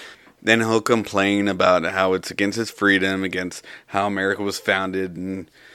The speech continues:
all that, uh, that shit that he, he says. I mean, he really does say a lot of shit,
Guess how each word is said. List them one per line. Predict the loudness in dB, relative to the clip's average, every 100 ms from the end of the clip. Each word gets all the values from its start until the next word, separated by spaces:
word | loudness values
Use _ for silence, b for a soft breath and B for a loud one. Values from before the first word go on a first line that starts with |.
| B B B B B _ _ _
all | 0 2
that, | 4 4
uh, | 4 2 0 -6 -16 B B B B
that | -8 -8 -6
shit | -6 -4
that | -6 -6
he, | -4 -4 -6
he | -8 -10
says. | -8 -4 -2 -4 -6 -6
I |
mean, | -2 -2 -4 -2
he | 2
really | 6 6 6
does | -2 -6
say | -6
a | -8
lot | -8 -12 -10
of |
shit, | -10 -12 -14